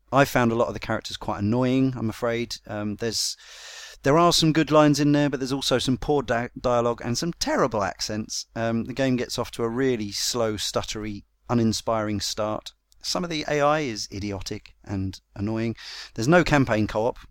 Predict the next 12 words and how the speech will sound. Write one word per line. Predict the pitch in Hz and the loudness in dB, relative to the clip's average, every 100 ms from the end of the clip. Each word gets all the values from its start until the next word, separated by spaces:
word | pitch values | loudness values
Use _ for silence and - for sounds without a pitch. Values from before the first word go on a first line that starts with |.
| - - | -20 -16
which | - 110 - | -12 -10 -8
is | 104 | -8
a | 101 | -8
real | 104 123 120 | -4 -2 -2
shame. | - 98 104 107 - - - - - | -4 -6 -4 -6 -8 -20 -20 -20 -12
Uh, | 107 107 107 | -6 -4 -2
some | - 127 | 2 2
of | |
the | 110 | 0
sort | - 113 | -4 -4
of | 104 - | -4 -8
novelty, | - 117 120 113 104 113 110 101 | -2 2 2 0 -4 -4 -4 -8